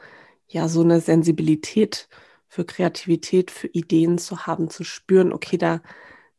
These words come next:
da ist irgendwie ein Potenzial, ähm, Dinge einfach wahrzunehmen, die schon da sind.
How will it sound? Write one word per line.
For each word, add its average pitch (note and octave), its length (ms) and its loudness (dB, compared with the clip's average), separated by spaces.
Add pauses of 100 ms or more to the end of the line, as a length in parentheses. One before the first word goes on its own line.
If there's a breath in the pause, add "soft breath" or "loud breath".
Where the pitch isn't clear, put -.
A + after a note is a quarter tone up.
da F3 120 0
ist - 220 -4
irgendwie F3 200 4
ein F3 80 4
Potenzial, F3+ 840 -2 (520 soft breath)
ähm, F3 360 0 (120)
Dinge F#3+ 200 4
einfach E3+ 320 -4
wahrzunehmen, E3 840 -2
die E3 100 -4
schon D#3+ 280 -6
da F3 260 -2
sind. F#3 500 -2